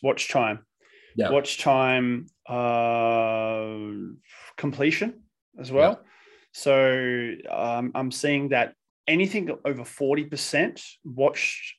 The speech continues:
Speaker 1: uh, forty percent of the audience or more, uh, have watched the entire video, um, your video does well. Anything less and it's middle tier,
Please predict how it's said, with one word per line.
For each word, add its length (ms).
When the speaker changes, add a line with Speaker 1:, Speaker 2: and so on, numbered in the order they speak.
Speaker 1:
uh, 220
forty 320
percent 240
of 40
the 100
audience 360
or 100
more, 340
uh, 40
have 300
watched 280
the 100
entire 480
video, 400
um, 560
your 100
video 300
does 240
well. 220
Anything 360
less 600
and 200
it's 720
middle 340
tier, 420